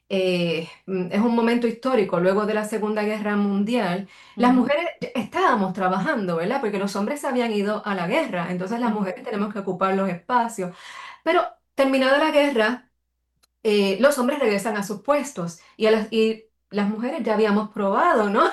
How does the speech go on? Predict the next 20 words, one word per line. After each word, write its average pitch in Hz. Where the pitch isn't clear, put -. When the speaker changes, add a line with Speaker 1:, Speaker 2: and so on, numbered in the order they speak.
Speaker 1:
<laughs> 269
Ya 202
nos 220
habíamos 220
desarrollado 214
como 196
prese-, 196
profesionales, 202
teníamos 190
Speaker 2:
Ujú. 180
Speaker 1:
ya, 196
eh, 170
desarrollado 190
unas 214
habilidades, 208
¿verdad? 202
Nos 202
habíamos 180
puesto 196
en, 180